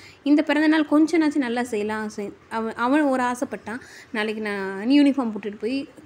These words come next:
கிளாஸ் பசங்களுக்கு வந்து சாக்லேட் கொடுக்கணும்னு சொன்னா, இது நம்மளுக்குமே சின்ன வயசுல ஒரு ஆசையா தான் இருக்கும். அ, எப்ப நம்ம பிறந்த நாள் வரும், அன் யூனிஃபார்ம் போட்டுட்டு போய் நம்ம ஃப்ரெண்டுங்களுக்கெல்லாம் சாக்லேட் கொடுக்கலாம், நாளைக்கு நம்ம மிஸ் அடிக்க மாட்டாங்கன்ட்டு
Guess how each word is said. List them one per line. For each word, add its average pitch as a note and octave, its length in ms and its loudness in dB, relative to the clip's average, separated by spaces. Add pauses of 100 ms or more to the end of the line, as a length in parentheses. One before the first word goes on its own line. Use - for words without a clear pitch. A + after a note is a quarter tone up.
(140)
கிளாஸ் C4+ 280 -4
பசங்களுக்கு A3+ 420 -6
வந்து A3+ 140 -6
சாக்லேட் A3+ 400 -4
கொடுக்கணும்னு G#3+ 360 -4
சொன்னா, G3 240 -8 (380)
இது C#4 160 2
நம்மளுக்குமே D4+ 480 2
சின்ன C#4+ 220 2
வயசுல C4 280 0
ஒரு A#3 140 0
ஆசையா G#3+ 360 -2
தான் A3+ 140 -2
இருக்கும். G3+ 340 -6 (300)
அ, A3+ 140 -8
எப்ப A#3 260 0
நம்ம C4 200 2
பிறந்த A3 260 -2
நாள் A3 180 -2
வரும், G#3 340 -4
அன் A#3 180 -2
யூனிஃபார்ம் C4+ 400 2
போட்டுட்டு G#3+ 240 -10
போய் A#3+ 140 -4
நம்ம G#3 140 -6 (120)
ஃப்ரெண்டுங்களுக்கெல்லாம் A#3+ 680 -4
சாக்லேட் A3+ 280 -4
கொடுக்கலாம், G3+ 300 -4
நாளைக்கு G#3 300 -4
நம்ம G3+ 160 -6 (160)
மிஸ் A#3 280 0
அடிக்க A3+ 240 -2
மாட்டாங்கன்ட்டு G3+ 600 -4